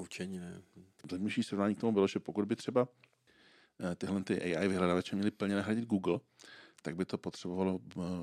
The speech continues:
Speaker 2: provozně několik milionů, eh, specializovaných G P Úček. Takže to je ta energetická náročnost, o které,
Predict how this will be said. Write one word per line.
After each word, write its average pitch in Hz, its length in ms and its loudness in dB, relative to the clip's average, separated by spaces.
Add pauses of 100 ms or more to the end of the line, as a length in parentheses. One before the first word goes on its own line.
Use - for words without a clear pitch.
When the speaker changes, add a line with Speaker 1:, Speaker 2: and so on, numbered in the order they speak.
(140)
Speaker 2:
provozně 92 440 -4
několik 92 440 -4
milionů, 90 760 -2 (220)
eh, 85 140 -10
specializovaných 87 680 -6
G 80 140 -4
P 80 140 -10
Úček. - 340 -12 (1080)
Takže 110 320 2 (400)
to 117 100 4
je 117 80 8
ta 117 100 6
energetická 117 540 4
náročnost, 104 480 2
o - 20 -12
které, 98 320 2